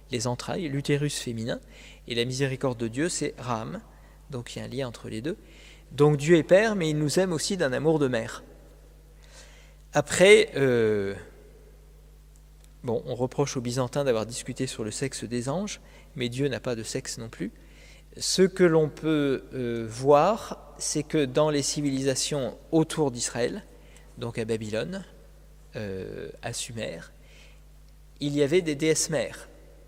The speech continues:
et il y avait des cultes qui étaient liés à la terre, et qui étaient des cultes panthéistes,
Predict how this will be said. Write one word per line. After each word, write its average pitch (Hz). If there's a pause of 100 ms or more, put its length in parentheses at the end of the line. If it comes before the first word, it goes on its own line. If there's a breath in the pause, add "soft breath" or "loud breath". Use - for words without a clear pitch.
(200)
et 151
il 143
y 143
avait 135
des 123
cultes -
qui -
étaient 123
liés 143
à 156
la 131
terre, 113 (500 loud breath)
et 123
qui -
étaient 147
des 117
cultes 151
panthéistes, 135